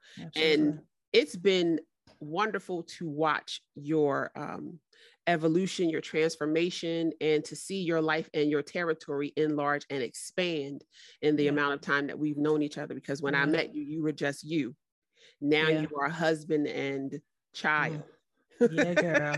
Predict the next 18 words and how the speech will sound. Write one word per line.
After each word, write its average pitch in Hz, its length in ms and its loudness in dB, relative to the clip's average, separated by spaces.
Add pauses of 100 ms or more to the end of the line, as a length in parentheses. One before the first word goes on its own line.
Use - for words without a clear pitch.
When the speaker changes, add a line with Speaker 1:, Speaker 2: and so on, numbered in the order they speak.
Speaker 2:
<laughs> - 680 -4
Speaker 1:
Yeah, 170 280 -2
girl. 160 440 -4
Got 156 280 -4 (160)
some, 175 340 -8
one 175 220 -2
on 180 120 0
each, 208 280 -2
one 202 200 2
in 214 140 2
each 233 160 -4
hand. 196 440 0 (200)
Speaker 2:
Yes. 180 320 2 (220)
Speaker 1:
<laughs> - 260 0
Speaker 2:
So 185 420 4 (500)
to 233 140 2
see 254 720 0 (440)
how, 208 340 0